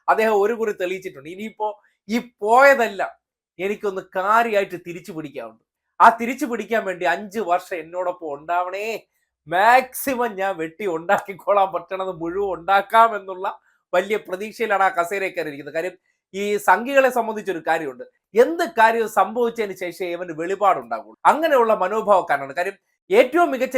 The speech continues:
രീതിയിൽ ഈ നാട്ടിൽ ഏതെങ്കിലും ഒരു വ്യക്തിയെ നമുക്ക് മറിക്കണമെന്നുണ്ടെങ്കിൽ നമ്മൾ നല്ലൊരു ഭക്തനായിട്ട് അങ്ങ് അഭിനയിച്ചാൽ മതി. കാര്യം, ഭക്തിയുടെ മുന്നിൽ പല ടീംസും വീഴുമെന്ന് ഈ നാട്ടിലെ വിദഗ്ധന്മാരായിട്ടുള്ള ചിലർക്ക് അറിയാം. അപ്പൊ അതുകൊണ്ട് ഭക്തി അങ്ങ് ആവശ്യം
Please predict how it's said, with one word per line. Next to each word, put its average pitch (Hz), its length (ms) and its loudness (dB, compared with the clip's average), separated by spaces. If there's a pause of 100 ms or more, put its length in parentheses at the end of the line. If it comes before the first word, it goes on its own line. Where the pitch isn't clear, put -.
രീതിയിൽ 226 380 -6
ഈ 208 200 -6
നാട്ടിൽ 214 280 0 (160)
ഏതെങ്കിലും 247 480 -2
ഒരു 208 120 -6
വ്യക്തിയെ 190 380 -4
നമുക്ക് 180 320 -6
മറിക്കണമെന്നുണ്ടെങ്കിൽ 160 880 -4 (240)
നമ്മൾ 175 200 -6 (140)
നല്ലൊരു 170 480 -8
ഭക്തനായിട്ട് 151 560 -2
അങ്ങ് 127 160 -16 (220)
അഭിനയിച്ചാൽ 139 420 -12
മതി. 117 180 -16
കാര്യം, 165 200 -8 (360)
ഭക്തിയുടെ 269 640 6
മുന്നിൽ 202 260 -8 (800)
പല 196 300 4
ടീംസും 190 440 -8
വീഴുമെന്ന് 175 420 -8
ഈ - 100 -10
നാട്ടിലെ 170 340 -2 (440)
വിദഗ്ധന്മാരായിട്ടുള്ള 202 1080 0
ചിലർക്ക് 151 320 -4
അറിയാം. 120 240 -10 (180)
അപ്പൊ 143 200 -2
അതുകൊണ്ട് 208 340 -4 (460)
ഭക്തി 226 360 2 (120)
അങ്ങ് 220 140 -2 (120)
ആവശ്യം 226 400 0